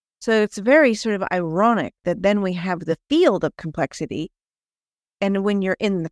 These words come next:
field of complexity, you somehow pop out of the actual complexity to address it and give it jargon and to identify its patterns. And that's useful to a point, but only to a point,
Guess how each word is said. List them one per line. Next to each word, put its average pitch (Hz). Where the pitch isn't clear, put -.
field 254
of 165
complexity, 185
you 175
somehow 269
pop 294
out 269
of 202
the 190
actual 170
complexity 151
to 240
address 233
it 180
and 202
give 208
it -
jargon 208
and 180
to 202
identify 180
its -
patterns. 202
And 269
that's 285
useful 247
to 233
a 202
point, -
but 220
only 247
to 202
a 185
point, -